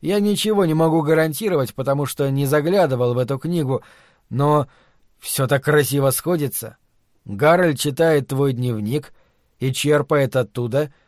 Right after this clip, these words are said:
не только информацию, но и идею. Черт, он, возможно, заревновал, потому что она пришла к тебе первой. Разве все лучшие писатели не вели дневники?» «Ты говоришь, что у Гарольда есть дневник?»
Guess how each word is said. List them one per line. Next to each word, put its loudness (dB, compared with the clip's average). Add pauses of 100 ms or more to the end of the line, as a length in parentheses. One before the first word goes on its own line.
(200)
не 0
только 2
информацию, 0
но -2
и 0
идею. -2 (460)
Черт, 0
он, 2
возможно, 0
заревновал, 2
потому -2
что -2
она 0
пришла -2
к -10
тебе -4
первой. -2 (420)
Разве 2
все 0
лучшие 0
писатели 0
не 0
вели 2
дневники?» -4 (880)
«Ты -10
говоришь, -6 (560)
что -6
у 0
Гарольда 0
есть -2
дневник?» -4